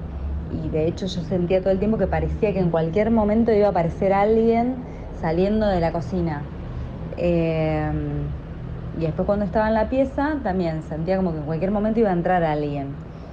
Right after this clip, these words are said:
Eh, bueno, las luces del, del baño y de un pasillito que daba a la pieza siempre titilaban o se apagaban o se quemaban. Eh,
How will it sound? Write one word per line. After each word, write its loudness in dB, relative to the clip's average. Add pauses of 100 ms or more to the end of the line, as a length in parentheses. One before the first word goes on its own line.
(380)
Eh, 2 (640)
bueno, 0
las 0
luces 0 (180)
del, 0 (1200)
del 0
baño 2
y -4
de -2
un -4
pasillito -2
que 2
daba 4
a 2
la 0
pieza 0 (600)
siempre 0
titilaban 2
o -2
se -6
apagaban 2
o -4
se -10
quemaban. 2 (640)
Eh, 0